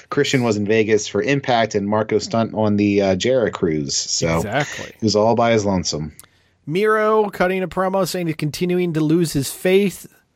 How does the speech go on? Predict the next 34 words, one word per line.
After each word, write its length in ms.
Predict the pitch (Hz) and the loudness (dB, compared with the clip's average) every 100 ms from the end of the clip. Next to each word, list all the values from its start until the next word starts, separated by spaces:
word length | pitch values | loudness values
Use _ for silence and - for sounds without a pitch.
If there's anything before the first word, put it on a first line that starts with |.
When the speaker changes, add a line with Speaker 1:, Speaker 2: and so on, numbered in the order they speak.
| _ _ _ _ | _ _ _ _
Speaker 2:
God's 260 | 139 143 143 | -2 0 0
forsaken 460 | 147 - 160 143 | -6 0 0 0
champion 420 | 127 151 151 156 151 | 0 2 4 4 2
will 60 | |
become 360 | 135 120 139 123 - | 2 0 -2 -4 -2
God's 300 | 143 139 127 | 2 2 2
favorite 240 | 147 139 | 2 2
again, 320 | 135 135 156 185 | 2 0 2 2
as 120 | 123 | 0
I 100 | 120 | -2
pointed 280 | - 151 143 | -2 -2 0
out 160 | 139 | -2
to 60 | 143 | 0
you. 180 | 139 180 - - - | -2 -2 -4 -18 -6
No 140 | 143 | -2
longer 260 | 247 302 311 | 2 2 2
wearing 280 | 311 311 285 | 0 2 0
the 80 | 247 | -2
cross. 680 | - 294 233 139 - - _ | 0 2 2 -2 -8 -10 _
Speaker 1:
Yeah. 340 | 226 131 147 131 _ _ | 0 2 2 -2 _ _
Speaker 2:
He's 160 | 151 | -10
got 380 | 139 175 175 180 | -2 0 2 0
his 160 | 160 135 | -4 -4
wedding 360 | 131 233 277 143 | 0 2 2 -2
ring 400 | 120 101 87 92 _ - - - | -4 -8 -10 -16 _ -20 -14 -6
around 300 | 131 113 110 | -2 -2 -4
his 140 | 110 | -6
neck. 460 | 104 90 - - - | -8 -10 -14 -16 -18
Speaker 1:
So 280 | - - 107 | -8 -2 0
how 160 | 98 117 | 2 2
long 220 | 117 113 | 2 0
till 240 | 107 110 104 | 0 0 2
Lana 340 | 104 98 90 | 0 0 -2
appears? 500 | 85 87 85 87 - | -2 -4 -2 -2 -4